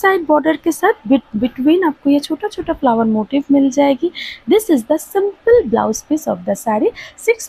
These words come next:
पॉइंट थ्री मीटर के होते हैं सभी साड़ी with बीपी। थ्री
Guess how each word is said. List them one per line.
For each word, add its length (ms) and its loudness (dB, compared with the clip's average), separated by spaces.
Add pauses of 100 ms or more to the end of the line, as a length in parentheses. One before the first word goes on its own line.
पॉइंट 220 -2
थ्री 200 0
मीटर 300 0
के 160 -6
होते 340 0
हैं 160 0
सभी 360 -2
साड़ी 400 -2
with 320 -2
बीपी। 340 -2 (280)
थ्री 260 4